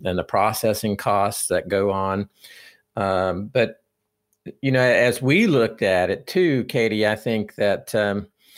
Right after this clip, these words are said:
we had done, uh, two thousand and fifteen and sixteen, I believe it was, we did the Pasture to Plate program,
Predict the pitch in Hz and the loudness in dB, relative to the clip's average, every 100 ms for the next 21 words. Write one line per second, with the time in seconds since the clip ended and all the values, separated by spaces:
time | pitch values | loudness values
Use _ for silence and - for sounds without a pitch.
0 | - - _ _ 131 131 135 107 123 120 | -20 -20 _ _ -2 2 2 2 0 2
1 | 120 117 120 120 113 110 - 135 131 120 | 2 0 0 0 0 -2 -4 -6 0 0
2 | 120 110 117 113 110 104 - - - 131 | 2 0 0 0 -2 -4 -8 -16 -4 -2
3 | 123 - - 135 123 110 95 - - 131 | -2 -4 -6 -2 0 0 -2 -4 -4 -4
4 | - 123 113 110 104 104 113 113 104 - | -4 -2 0 0 0 0 0 0 -2 -4
5 | - 104 107 107 107 - 110 104 110 95 | -10 -2 2 2 2 -2 -4 0 -2 -2
6 | - 107 104 104 - 101 - 110 107 - | -4 0 0 -2 -6 -8 0 0 0 -2
7 | 104 95 98 98 101 98 | -2 0 0 0 0 -4